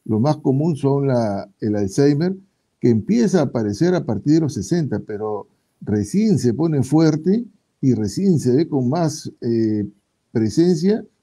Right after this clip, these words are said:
a partir de los ochenta. Pero eso no quiere decir que una persona de sesenta pueda tener, y yo he visto casos, y es muy penoso porque lo agarra en plena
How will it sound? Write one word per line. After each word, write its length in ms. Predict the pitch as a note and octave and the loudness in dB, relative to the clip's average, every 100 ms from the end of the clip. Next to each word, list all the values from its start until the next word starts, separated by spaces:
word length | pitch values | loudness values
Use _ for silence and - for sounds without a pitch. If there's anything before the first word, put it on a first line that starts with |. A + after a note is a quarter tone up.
| _ | _
a 120 | - G2+ | -8 -4
partir 360 | A2+ G2 C3+ | -4 0 2
de 100 | C#3 | 2
los 160 | B2+ F#2+ | 0 -4
ochenta. 500 | F2 B2+ G#2+ - - _ _ _ _ _ _ _ _ - | -2 0 0 -4 -10 _ _ _ _ _ _ _ _ -2
Pero 180 | A#2 | 2
eso 160 | D3 D#3 | 2 2
no 100 | D#3 | 0
quiere 200 | C#3+ D3+ | 2 2
decir 220 | C#3+ D3 | 4 2
que 60 | D3 | 0
una 200 | C#3+ D3 | -2 -2
persona 400 | A#2 G#2+ C3+ D3 | -4 -2 -2 0
de 100 | D3 | -2
sesenta 460 | B2+ F#2 C3+ B2+ G#2+ | -2 -4 -2 -2 -4
pueda 280 | A#2+ B2+ B2 | -2 -2 -2
tener, 440 | G#2 A2 C#3 G#2+ | -2 0 2 0
y 100 | F#2 | -2
yo 120 | F#2 | 0
he 40 | A2+ | 0
visto 300 | A#2+ A#2 G2 | 0 -2 -4
casos, 420 | C#3 C3+ - F2 | 0 -2 -4 -16
y 120 | G2+ B2 | -12 -12
es 60 | |
muy 140 | B2 C#3 | -12 -6
penoso 440 | B2+ A#2+ E3 C3 | -4 -4 -6 -10
porque 360 | G#2+ G2 G2 F#2+ _ _ _ _ _ | -12 -18 -20 -20 _ _ _ _ _
lo 160 | G2+ G2+ | -2 0
agarra 320 | B2+ D3 D3 | 2 2 2
en 120 | A#2 | 2
plena 680 | C3+ D3 C#3+ C#3+ C3+ A#2 F#2+ | 2 2 2 -2 -2 -2 -6